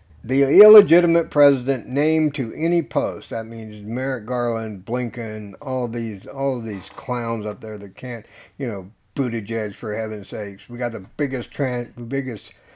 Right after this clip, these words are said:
supply chain problem in the history of the world. The only time when a transportation secretary act-, actually mattered in this country was important to what's going on to our daily <laughs> lives, and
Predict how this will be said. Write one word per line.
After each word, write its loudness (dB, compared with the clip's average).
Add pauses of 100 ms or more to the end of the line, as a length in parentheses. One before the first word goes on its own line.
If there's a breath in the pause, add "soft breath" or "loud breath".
(120 soft breath)
supply -4
chain -6
problem -4
in -6
the -8
history -6
of -6
the -6
world. -4 (300 soft breath)
The -2
only 6
time 2
when 0
a -2
transportation -4
secretary -4
act-, -6 (100)
actually -6
mattered -4
in -6
this -10
country -14 (380 soft breath)
was -4
important -4
to -4
what's -4
going -4
on -6
to -8
our -6
daily -4
<laughs> -4
lives, -2
and -2